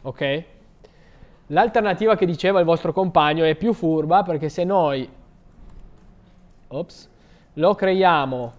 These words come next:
in nuova partita, ogni volta lo sovrascriviamo.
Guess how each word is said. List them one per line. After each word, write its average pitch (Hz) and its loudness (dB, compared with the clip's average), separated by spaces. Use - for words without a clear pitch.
in 175 -4
nuova 190 2
partita, 175 0
ogni 226 2
volta 185 6
lo 190 2
sovrascriviamo. 143 -2